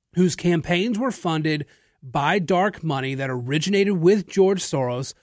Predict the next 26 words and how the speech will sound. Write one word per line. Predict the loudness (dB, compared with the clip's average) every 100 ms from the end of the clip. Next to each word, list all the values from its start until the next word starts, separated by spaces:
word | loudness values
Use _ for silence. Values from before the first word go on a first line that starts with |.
| _ _ _ _
for | 4 6 6
the | 2
purpose | 0 0 0 2 0
of | -2 -2
revamping | -2 -2 0 2 2 2 2
the | 0
justice | 0 2 0 0 -6 -6
system, | -6 -8 -10 -14 -16 -20 _ _ _ _ _ _
and | 2 2 4
this | 4 4
D | 2 4 4
A | 2 0
is | 0
one | 0 0
of | 0
them. | -2 0
This | 0 0
D | 2 2 4
A | 2 0
has | 0 -2
purposefully | -4 0 2 2 0 -2 -4 -2 -4 -8 _ _ _ _ _ _ _
changed | -8 2 2 4 0 -2
felony | -6 -2 2 2 2
charges | -2 0 2 2 2 2 2
to | -4 -2 2
misdemeanors, | 4 2 2 0 0 0 -4 -10 -14